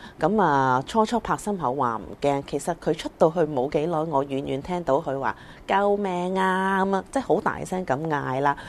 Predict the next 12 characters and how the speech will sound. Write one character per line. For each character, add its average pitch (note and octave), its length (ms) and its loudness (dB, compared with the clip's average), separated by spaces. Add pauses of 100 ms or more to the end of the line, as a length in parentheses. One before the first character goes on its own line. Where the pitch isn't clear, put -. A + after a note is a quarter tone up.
(240)
「好 G#3 180 10
驚 C4+ 580 2
啊！」 A#3 480 2
咁 G3+ 160 4
樣。 F#3+ 180 2 (300)
咁 F4 160 6
好 F#3 180 8
啦， G3+ 220 6 (320)
咁 G4+ 220 4
啊 A3+ 160 4 (180)
嗰 A#3 120 10
個 F#3+ 220 6